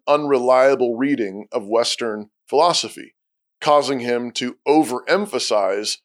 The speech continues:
certain texts that describe the value and centrality of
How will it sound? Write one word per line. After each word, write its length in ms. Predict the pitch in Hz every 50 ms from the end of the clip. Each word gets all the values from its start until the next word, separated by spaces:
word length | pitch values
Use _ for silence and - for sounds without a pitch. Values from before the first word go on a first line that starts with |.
| _ _ -
certain 380 | - - 160 147 120 120 113
texts 540 | 104 - 107 98 107 - - - - - - -
that 260 | 123 123 127 123 - _ _ - _ _ _
describe 680 | - 131 123 - - - 151 139 143 143 143 143 139 131
the 80 | 139 156
value 600 | 123 104 123 117 113 107 107 113 113 113 123 127
and 100 | 131 123
centrality 760 | - - 127 120 113 - 123 117 117 117 117 117 117 123 123
of 160 | 113 104 95